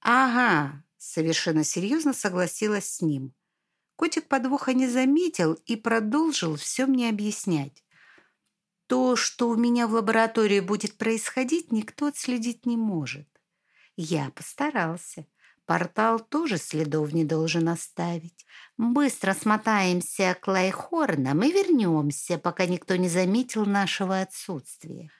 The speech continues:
"Я Хусе сказала, что хочу с тобой планы для уроков посоставлять. На занятия же уже скоро идти".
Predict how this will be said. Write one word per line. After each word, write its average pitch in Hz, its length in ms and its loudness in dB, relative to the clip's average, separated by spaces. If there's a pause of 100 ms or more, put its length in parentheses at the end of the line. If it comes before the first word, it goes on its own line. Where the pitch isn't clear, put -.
(120)
"Я 285 500 4
Хусе - 340 -2
сказала, 220 580 2
что 180 220 -2
хочу 277 300 0
с - 60 -6
тобой 294 280 4
планы 269 440 4
для 277 180 4
уроков 233 520 2
посоставлять. 220 840 0 (420)
На 220 520 0
занятия 254 560 2
же 226 120 2
уже 196 220 0
скоро 165 460 0
идти". 143 360 -8